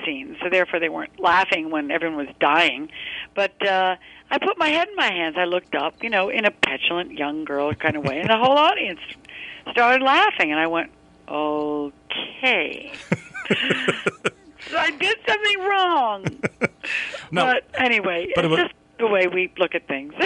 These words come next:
Speaker 1: <laughs>
Speaker 2: But it was also that performance, was it not, that got you your first standing ovation?
Speaker 1: Uh, it really did. It really did. It was, it was, um, it was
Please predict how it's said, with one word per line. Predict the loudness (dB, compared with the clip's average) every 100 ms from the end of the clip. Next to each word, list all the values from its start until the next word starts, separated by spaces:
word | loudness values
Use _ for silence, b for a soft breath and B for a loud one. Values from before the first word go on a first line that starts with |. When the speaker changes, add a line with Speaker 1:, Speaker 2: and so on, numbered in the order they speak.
| 0 0
Speaker 1:
<laughs> | -2 -6 -2 0
Speaker 2:
But | 2
it |
was | 2 2
also | 2 2 2
that | 2 2
performance, | 2 2 0 0
was | 0
it |
not, | 0 0
that | 0
got | 0 0
you | 0
your | 0
first | 0 0
standing | 0 0 0 0
ovation? | 0 0 0 0 -2 -2 -6 _ B B B B B B -2
Speaker 1:
Uh, | 2 4 4 4 4 4 4 2 0
it | 0 2
really | 2 2
did. | 0 -2 -4 -8 -20 _ _ _
It | -8
really | -2 -2 -2 -6
did. | -8 -8
It | -6
was, | -8 -8 -10
it | -4
was, | -4 -4 -6 -4
um, | -4 -4 -8 -12 -18 -20 -18 -2
it | 0
was | 2